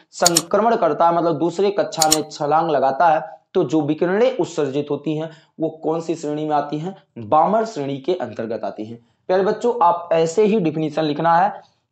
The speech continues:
केवल कहाँ क्या, क्या बदलना है जानने हैं? जहां पर आपने यहाँ लिखा होगा पहले ऊर्जा स्तर में, वहीं पर अब क्या कर देंगे? दूसरे ऊर्जा स्तर में संक्रमण कर जाएगा। किस, कौन से ऊर्जा स्तर में?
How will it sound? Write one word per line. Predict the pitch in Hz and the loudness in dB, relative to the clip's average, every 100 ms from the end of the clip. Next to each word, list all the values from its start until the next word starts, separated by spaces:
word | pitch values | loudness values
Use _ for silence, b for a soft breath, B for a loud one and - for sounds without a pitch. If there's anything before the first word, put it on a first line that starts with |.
| - | 2
केवल | 180 208 | 4 4
कहाँ | 185 170 185 180 | 4 4 2 4
क्या, | 170 | 4
क्या | 170 - - 175 | 4 -2 2 4
बदलना | 160 151 151 | 6 4 2
है | 151 | 2
जानने | 151 165 240 | 2 2 2
हैं? | 185 - B B - | 0 -2 B B -4
जहां | 156 170 202 | 2 6 6
पर | 196 | 6
आपने | 180 170 180 | 4 4 2
यहाँ | 160 151 | 2 2
लिखा | 131 131 | 2 0
होगा | 127 | 0
पहले | 127 - 160 156 196 220 | 0 0 2 4 4 4
ऊर्जा | 160 139 143 | 4 2 2
स्तर | 143 - 139 | 2 0 0
में, | 143 156 B B | -2 -6 B B
वहीं | 165 202 | 0 2
पर | 214 185 | 2 2
अब | 180 | 2
क्या | 180 160 | 2 2
कर | 156 151 | 2 0
देंगे? | 170 175 143 | 0 0 -2
दूसरे | 117 147 190 - 226 247 | -2 0 0 2 2 4
ऊर्जा | 180 147 156 | 4 4 2
स्तर | 147 - 139 | 2 -2 -4
में | 139 | -4
संक्रमण | 135 127 135 135 | -4 -6 -6 -4
कर | 131 127 | -2 0
जाएगा। | 127 131 131 | 0 0 -2
किस, | - 156 160 | -2 -4 -4
कौन | 147 165 165 | -6 -4 -2
से | 170 | -2
ऊर्जा | 170 156 170 | 0 0 0
स्तर | 170 | 0
में? | 175 | -2